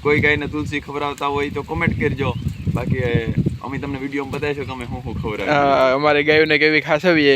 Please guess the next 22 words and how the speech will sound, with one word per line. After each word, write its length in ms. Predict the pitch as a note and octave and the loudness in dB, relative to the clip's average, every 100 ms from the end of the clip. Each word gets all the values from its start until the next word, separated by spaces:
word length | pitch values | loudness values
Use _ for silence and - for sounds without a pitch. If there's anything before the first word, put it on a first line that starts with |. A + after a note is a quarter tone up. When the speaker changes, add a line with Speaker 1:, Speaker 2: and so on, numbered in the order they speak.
| C3 | 4
Speaker 2:
એ 140 | C3 | 0
તમને, 340 | C3+ C#3 C#3 | 2 2 4
જો 100 | C#3 | 4
કે 80 | E3 | 4
મારા 240 | E3 E3+ F3+ | 4 4 4
તો 80 | |
આલા 240 | F3 F3 E3+ D#3+ | 4 6 6 6
આગળના 380 | E3 E3+ E3+ D#3+ | 4 2 2 -2
વીડિયો 220 | E3 D#3+ | 0 -2
છે 120 | F3 | -2
એમાં 180 | E3 D3+ | -4 -4
મેં 120 | D3 | -4
તમારે 340 | D3 D3 D3 | 0 4 4
શેર 200 | C#3 D3+ C#3+ | 4 2 4
કરેલું 360 | D#3+ E3 C#3+ | 4 4 2
છે, 60 | C3+ | 0
Speaker 1:
હા, 80 | A#2+ | 4
Speaker 2:
પણ 60 | |
Speaker 1:
ગૌરવભાઈનો 140 | C3 C3+ | 6 4
Speaker 2:
આશીષભાઈ 600 | D3 D3+ D#3 C#3+ C#3 C#3 | 2 -2 2 2 4 2
Speaker 1:
તો 80 | |
કાયમી 240 | D#3 E3 | -2 -4